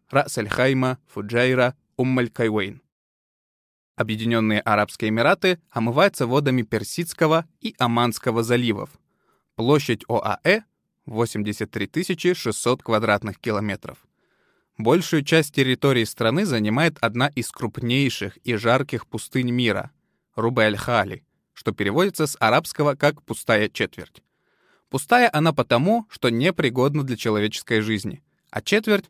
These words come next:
поскольку занимает четверть площади Аравийского полуострова.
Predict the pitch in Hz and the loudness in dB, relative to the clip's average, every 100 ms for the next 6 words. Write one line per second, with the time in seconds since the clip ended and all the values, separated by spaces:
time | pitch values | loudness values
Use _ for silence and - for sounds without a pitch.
0 | _ - - - 214 113 110 104 117 139 | _ -8 -2 0 0 -2 -2 0 0 -2
1 | - 117 117 101 - 127 160 160 151 165 | -2 -2 -2 -4 -2 -2 0 2 2 0
2 | - 117 104 104 - 113 101 110 110 104 | -2 0 2 0 -2 -4 -2 0 2 0
3 | - 104 - | -2 -8 -10